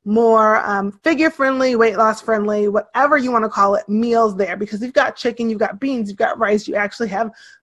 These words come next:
vegetables. So I get it. A lot of people will start going to Chipotle and they're like, "Yeah, I'm on my health kick. I'm going to Chipotle." And then you get to Chipotle and you order, you know, a burrito or a bowl, not a burrito or a bowl, a bowl, not a burrito. But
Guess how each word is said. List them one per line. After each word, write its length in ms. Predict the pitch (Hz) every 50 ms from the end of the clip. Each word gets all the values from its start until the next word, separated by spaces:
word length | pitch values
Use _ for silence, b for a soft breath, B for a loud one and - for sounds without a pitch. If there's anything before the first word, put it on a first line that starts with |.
| B -
vegetables. 640 | 294 302 302 - - - 247 226 220 214 208 -
So 60 | 254
I 160 | - - 240
get 240 | 220 190 233 214 196
it. 80 | 196 - -
A 60 | 220
lot 160 | 226 240 277
of 80 | - -
people 160 | 311 294 277
will 120 | 294 285
start 240 | - 269 240 233 214
going 220 | 233 226 226 220
to 80 | 214 202
Chipotle 560 | - - 202 - - 240 226 240 233 226 226
and 80 | 220 220
they're 80 | 226
like, 200 | 220 214 208 202 _ -
"Yeah, 220 | 294 320 320 311
I'm 100 | 320 294
on 100 | 285 247
my 100 | 233 202
health 320 | 190 226 294 285 330 -
kick. 240 | - 339 320 294 -
I'm 120 | 262 254 220
going 260 | 240 233 226 220 208
to 80 | - 214
Chipotle." 800 | - - 202 - - 302 311 - - 302 302 302 302 294 294 277 B B B B B B B B B - 269
And 160 | 269 269 269
then 240 | 262 254 254 254 254
you 80 | 247
get 200 | 208 262 262 262 -
to 60 | 277
Chipotle 720 | 254 302 - - - 277 247 240 - 233 233 220 226 - -
and 180 | - 233 233 247
you 140 | 233 - _ -
order, 640 | - 339 359 339 311 277 240 226 226 226 226 - b b b b b b -
you 140 | 247 269 262
know, 220 | 240 220 - - - - -
a 60 | 240
burrito 380 | 208 247 254 277 269 254 240 - -
or 180 | 240 226 -
a 60 | - 208
bowl, 360 | 185 - 226 196 190 190 190
not 180 | 202 214 233
a 20 | 240
burrito 340 | 269 262 254 226 214 202 - -
or 140 | - 226 214
a 60 | 202
bowl, 240 | 180 202 185 - - -
a 80 | 208
bowl, 380 | 185 208 240 190 147 - 165 180
not 240 | 185 214 226 233 247
a 40 | 277
burrito. 500 | 320 311 285 226 196 - - - - _ _ _ _ b b b b b b _
But 380 | - 370 381 359 285 269 240